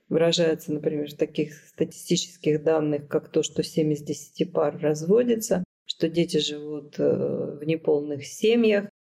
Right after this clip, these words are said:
и потом продолжается вот этот процесс, когда ребенок не может получить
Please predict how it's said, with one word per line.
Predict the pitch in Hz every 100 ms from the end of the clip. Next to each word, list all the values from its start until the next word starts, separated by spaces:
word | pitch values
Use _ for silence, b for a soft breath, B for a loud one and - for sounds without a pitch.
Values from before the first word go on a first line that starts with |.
| _
и | - 190
потом | 185 165 - 180 180 175 -
продолжается | 151 151 165 165 175 170 160 156 -
вот | 143 147
этот | 151 - -
процесс, | - 156 156 208 254 285 -
когда | 175 151 - 156 156 147 147 143 - _ _ -
ребенок | 175 165 156 160
не | 160
может | 165 147 -
получить | 151 156 151 170 156